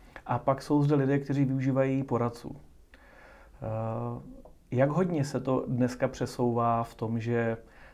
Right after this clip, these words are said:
ten poradce je prostě profík, který má přehled o těch bankách, a já to trochu rozvedu, omlouvám se.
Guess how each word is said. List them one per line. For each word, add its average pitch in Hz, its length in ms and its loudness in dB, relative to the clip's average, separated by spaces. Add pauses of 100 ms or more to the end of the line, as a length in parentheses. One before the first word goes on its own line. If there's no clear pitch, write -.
ten 123 180 2
poradce 123 480 2
je 123 80 2
prostě 120 360 -4
profík, 127 480 -2
který 120 180 -2
má 120 200 0
přehled 117 400 -4
o 113 60 -4
těch 113 220 -6
bankách, 120 880 -2
a 110 340 -4 (640)
já 120 100 0
to 127 100 -6
trochu 135 240 -2
rozvedu, 127 320 4
omlouvám 131 380 2
se. 131 300 2